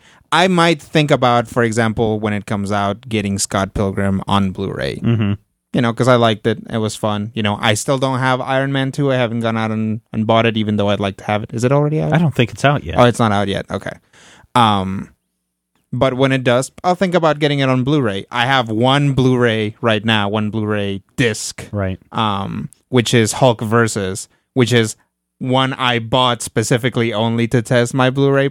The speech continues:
Speaker 1: player.
Speaker 2: yeah, yeah.
Speaker 1: But from here on out, I might just start buying Blu-rays because that's where the market's going,
Speaker 2: Yeah,
Speaker 1: right?
Speaker 2: yeah,
Speaker 1: Or
Speaker 2: yeah.
Speaker 1: really, that's where the market has gone to.
Speaker 2: Right.
Speaker 1: It's just people are still kind of resisting.
Speaker 2: Right.
Speaker 1: Um, but no,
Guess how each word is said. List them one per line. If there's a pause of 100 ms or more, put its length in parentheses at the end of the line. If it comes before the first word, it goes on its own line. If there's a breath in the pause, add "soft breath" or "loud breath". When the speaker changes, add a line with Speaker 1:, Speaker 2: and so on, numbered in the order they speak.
(100)
Speaker 1:
player.
Speaker 2:
yeah,
yeah.
Speaker 1:
But
from
here
on
out,
I
might
just
start
buying
Blu-rays
because
that's
where
the
market's
going,
Speaker 2:
Yeah,
Speaker 1:
right?
Speaker 2:
yeah,
Speaker 1:
Or
Speaker 2:
yeah.
Speaker 1:
really,
that's
where
the
market
has
gone
to.
Speaker 2:
Right. (160)
Speaker 1:
It's
just
people
are
still
kind
of
resisting. (140)
Speaker 2:
Right. (240)
Speaker 1:
Um, (1000)
but
no,